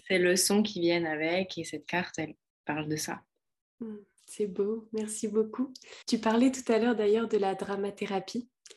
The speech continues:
Speaker 2: Je pense que c'est un peu ce qu'on fait aussi aujourd'hui d'une certaine manière. Est-ce que tu peux nous en dire un peu plus du coup là-dessus ? Parce que c'est quelque chose, j'avais découvert ça sur ton, sur ta page Instagram, et puis c'est quelque chose qui me parle beaucoup aussi,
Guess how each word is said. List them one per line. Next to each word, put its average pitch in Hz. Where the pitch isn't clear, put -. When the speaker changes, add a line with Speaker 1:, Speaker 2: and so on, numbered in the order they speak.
Speaker 2:
Je -
pense 208
que 208
c'est 202
un 180
peu 208
ce 202
qu'on 208
fait 220
aussi 214
aujourd'hui 196
d'une 202
certaine 190
manière. 196
Est-ce 185
que 214
tu 220
peux 208
nous 190
en 190
dire 185
un 185
peu 180
plus 269
du 214
coup -
là-dessus ? 220
Parce 214
que 190
c'est 175
quelque 180
chose, 202
j'avais 196
découvert 208
ça 220
sur 202
ton, 180
sur 180
ta 185
page 190
Instagram, 185
et 190
puis 185
c'est -
quelque 180
chose 208
qui 185
me 180
parle 180
beaucoup 175
aussi, 175